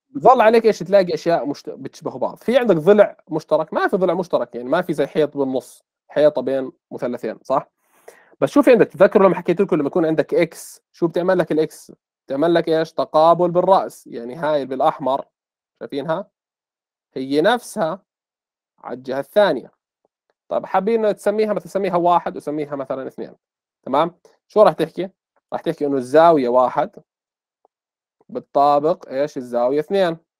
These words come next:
صح؟ هاي إيش؟ هاي إيه؟ معطى؟ لا، مش معطى، هذا أنت استنتجت، صح؟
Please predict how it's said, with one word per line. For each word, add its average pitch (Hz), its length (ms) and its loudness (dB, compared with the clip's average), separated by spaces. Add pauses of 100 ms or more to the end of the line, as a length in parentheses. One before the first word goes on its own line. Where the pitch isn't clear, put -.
(320)
صح؟ 175 300 2 (1500)
هاي 196 260 2
إيش؟ 170 180 -2 (220)
هاي 160 140 0
إيه؟ 180 160 0
معطى؟ 226 420 2
لا، 240 120 -2
مش 240 120 -2
معطى، 247 220 0
هذا 147 140 0
أنت 254 160 -2
استنتجت، 160 760 -6
صح؟ - 280 -2